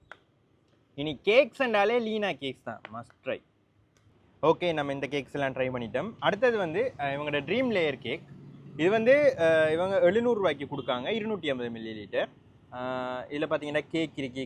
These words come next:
க்ரீம் இருக்கு, மற்ற நல்ல ஜூஸியா இருக்கு. என்னடா இது வந்து நான் already இப்ப ஷார்ட்ஸ் வீடியோ எடுக்கிறதுக்காக சாப்பிட்டு பார்த்துட்டேன். டேஸ்ட் வைஸ் உண்மையா நல்லா இருக்கு. நல்ல லேயர்ஸ் எல்லாம் போட்டிருக்காங்க, க்ரீம்,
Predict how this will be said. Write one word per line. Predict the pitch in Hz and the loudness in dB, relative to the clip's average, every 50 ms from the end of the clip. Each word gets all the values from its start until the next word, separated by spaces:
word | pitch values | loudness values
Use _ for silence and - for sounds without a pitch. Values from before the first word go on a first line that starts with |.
| 127 | -8
க்ரீம் | - 151 160 165 156 | -8 -6 -6 -4 -2
இருக்கு, | 143 127 113 - 120 120 120 120 113 | -4 -4 -4 -6 -6 -4 -4 -4 -4
மற்ற | 120 127 123 139 143 139 | -6 -4 -2 -2 -2 0
நல்ல | 135 135 135 | -2 -4 -4
ஜூஸியா | 131 127 147 175 180 - - 147 127 | -4 -2 -4 -4 -4 -4 -2 -2 -2
இருக்கு. | 120 120 107 117 113 113 | -2 -2 -4 -8 -8 -4
என்னடா | 117 131 170 226 233 185 180 220 - - _ _ _ _ _ _ _ _ _ _ _ _ | -4 -2 -2 -2 0 0 0 -2 -2 -8 _ _ _ _ _ _ _ _ _ _ _ _
இது | 175 202 269 | -4 -2 0
வந்து | 285 285 311 | 0 0 2
நான் | 330 311 220 - | 0 -2 -2 0
already | 208 233 254 269 269 269 269 | 2 4 4 4 4 2 2
இப்ப | 269 214 233 233 208 | 0 0 0 0 0
ஷார்ட்ஸ் | - - 226 220 233 233 - | 0 2 2 4 4 2 0
வீடியோ | - 220 202 196 185 | -6 -4 0 0 0
எடுக்கிறதுக்காக | 170 160 160 160 147 143 147 143 156 180 | 0 0 -2 -4 -2 0 0 0 0 0
சாப்பிட்டு | 170 170 156 147 139 135 117 | -2 -2 -4 -4 -4 -6 -4
பார்த்துட்டேன். | 123 117 107 110 113 113 127 - - | -4 -4 -4 -4 -8 -10 -12 -12 -8
டேஸ்ட் | _ 151 165 185 175 - - | _ -2 -2 -2 -2 -4 -6
வைஸ் | 147 151 160 156 - | -6 -6 -6 -6 -8
உண்மையா | 131 127 131 127 | -10 -8 -8 -6
நல்லா | 120 113 110 117 123 117 | -6 -6 -6 -4 -2 -2
இருக்கு. | 110 104 95 101 104 131 170 - - _ _ _ _ | -4 -4 -6 -8 -10 -10 -10 -12 -16 _ _ _ _
நல்ல | - 127 131 131 | -8 -4 -4 -2
லேயர்ஸ் | 127 123 135 143 147 143 135 | 0 0 0 2 2 0 -2
எல்லாம் | - 127 120 117 113 | -4 -8 -8 -6 -6
போட்டிருக்காங்க, | 120 110 101 113 120 113 110 110 110 110 104 - | -8 -8 -8 -10 -12 -12 -12 -10 -10 -12 -12 -12
க்ரீம், | - 131 131 135 135 131 120 | -12 -10 -8 -8 -6 -8 -8